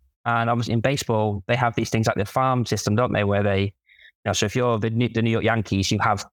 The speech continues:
clubs who are affiliated to you in the minor leagues who then will move up. And it's almost like, does he think that's what it is here?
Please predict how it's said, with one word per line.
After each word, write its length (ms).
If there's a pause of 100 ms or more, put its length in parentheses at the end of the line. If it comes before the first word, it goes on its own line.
(140)
clubs 460
who 80
are 160
affiliated 480
to 160
you 160
in 120
the 60
minor 240
leagues 300
who 100
then 280
will 100
move 240
up. 160 (840)
And 120
it's 140
almost 260
like, 120 (160)
does 160
he 80
think 240
that's 260
what 100
it 60
is 120
here? 200